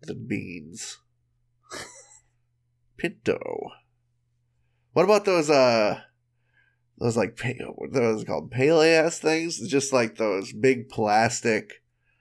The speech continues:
launchers that you fire those wiffle balls out of?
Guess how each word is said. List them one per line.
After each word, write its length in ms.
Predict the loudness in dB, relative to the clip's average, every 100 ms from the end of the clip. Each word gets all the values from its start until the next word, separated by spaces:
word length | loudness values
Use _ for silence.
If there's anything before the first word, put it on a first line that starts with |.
| _ _ -10
launchers 840 | -4 0 2 2 0 2 2 2
that 140 | 2 2
you 220 | 0 -6 -10
fire 460 | -8 0 4 6 6
those 260 | 4 2
wiffle 340 | 0 0 2 2
balls 320 | 4 4 2
out 200 | 2 4
of? 300 | 2 0